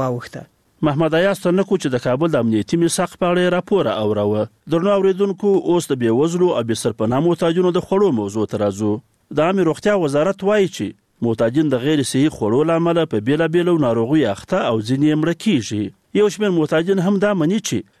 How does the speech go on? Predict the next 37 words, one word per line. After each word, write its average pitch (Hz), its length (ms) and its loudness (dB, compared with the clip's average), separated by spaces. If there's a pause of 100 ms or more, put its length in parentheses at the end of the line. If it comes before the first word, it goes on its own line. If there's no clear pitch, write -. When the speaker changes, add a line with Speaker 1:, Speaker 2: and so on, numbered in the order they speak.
(120)
Speaker 2:
د 113 120 2
ورځې 156 260 0
لخوا 175 320 0
په 123 140 0
منظم 139 400 0
ډول 160 220 0
خواړه 131 320 0
نه 220 100 2
ورسیږي. 107 580 -4 (580)
یوازې 127 400 2
یو 143 140 2
وخت - 180 -6
د 110 120 0
نورو 151 200 0
خلکو 160 300 -4
پاتې 104 200 -4 (100)
شوي 151 240 0
خواړه 107 340 0
خوري 156 260 0
چې - 360 -14 (100)
په 104 140 0
نتیجه 107 360 0
کې 170 220 0
په 107 160 -2
بېلابېلو 170 500 0
ناروغیو 113 440 0
باندې 147 220 2
اخته - 180 -4 (100)
کیږي. 104 340 0 (380)
د 190 80 0
عامې 214 200 2
روغتیا 214 300 -2
وزارت 170 360 0
د 143 100 0
نشي 139 280 -2
موادو 147 400 2
غوښتنې 160 320 0